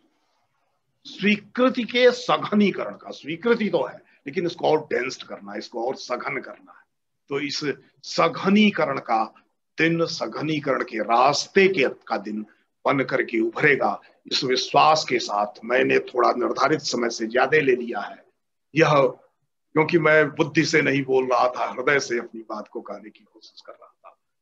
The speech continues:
और हृदय है कि वो काल में बदलता नहीं है,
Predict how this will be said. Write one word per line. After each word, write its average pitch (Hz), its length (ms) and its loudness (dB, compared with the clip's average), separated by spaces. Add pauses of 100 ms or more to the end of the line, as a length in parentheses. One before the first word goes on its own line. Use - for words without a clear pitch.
और 135 220 -4
हृदय 147 340 2
है 147 160 2
कि 135 140 -6
वो 131 120 0 (120)
काल 127 240 2
में 123 200 -8
बदलता 120 420 -12
नहीं 90 160 -16
है, - 1000 -20